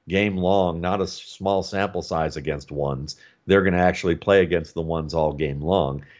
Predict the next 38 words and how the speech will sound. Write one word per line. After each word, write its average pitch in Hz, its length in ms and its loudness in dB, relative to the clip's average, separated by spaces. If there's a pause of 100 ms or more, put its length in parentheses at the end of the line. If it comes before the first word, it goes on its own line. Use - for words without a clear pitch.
(160)
And 87 240 -2
they 95 160 6
need 101 240 0
to 92 100 2
see 101 640 0 (340)
what 104 200 4
these 95 220 2
guys 90 360 2
do 87 220 -2
well, 87 560 4
what 87 220 -2
they're 82 160 -2
not 82 320 -6
doing 85 380 -4
well. 78 400 2 (260)
And 90 140 0
I 92 100 4
think 123 240 -2
they're 127 140 2
giving 117 400 2
it 101 100 2
a 90 60 2
mo-, 85 180 -2
and 87 240 -2
who's 113 280 -2
gonna 107 200 0
be 101 140 2
on 101 180 0
the 87 60 -6
field 107 480 0 (400)
and 85 680 -2
what 98 440 2
type 104 260 0
of 92 100 -4
things 95 260 -2
they 90 160 0
can 82 340 -6
communicate 90 760 2